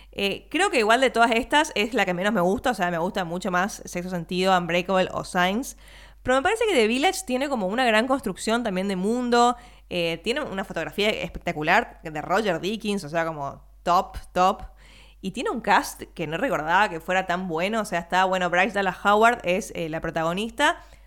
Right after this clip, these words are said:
Vuelve a estar Joaquín Phoenix en otro papel súper raro, pero que me encanta de él.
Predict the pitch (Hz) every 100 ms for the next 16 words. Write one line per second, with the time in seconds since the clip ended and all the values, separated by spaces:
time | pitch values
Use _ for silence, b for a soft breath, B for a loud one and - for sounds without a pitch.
0 | B 180 226 269 220 214 220 190 196 208
1 | 220 214 233 - 185 208 233 170 175 196
2 | 233 - 202 214 240 190 - - - 180
3 | 190 208 240 220 175 160 156 151 185 214
4 | 214 185 170 180 220